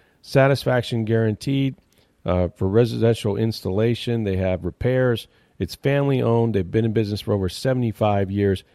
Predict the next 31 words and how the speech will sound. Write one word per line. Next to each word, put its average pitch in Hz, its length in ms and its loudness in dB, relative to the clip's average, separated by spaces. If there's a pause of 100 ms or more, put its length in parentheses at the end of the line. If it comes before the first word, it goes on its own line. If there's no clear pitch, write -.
(280)
Air 180 200 4
Rescue, 104 560 2
get 117 260 0
this, 85 300 -2
offers 98 440 2
one 113 460 0
hundred 123 300 0
percent 101 360 -4
financing. 85 480 -4
You're 87 160 -2
a 95 40 0
little 107 180 2
low 117 160 4
on 123 100 0
cash? 139 360 -2
No 98 160 0
problem. 85 420 -2 (460)
They 101 80 2
have 107 160 2
affordable 120 520 0
payments. 147 480 -4 (400)
Uh, 95 60 -2
it's 98 140 -2
a 104 40 0
very 135 420 2
easy 139 420 -2
application 127 560 0
process. 127 500 0
There's 95 220 0
no 120 160 2
administration 113 840 0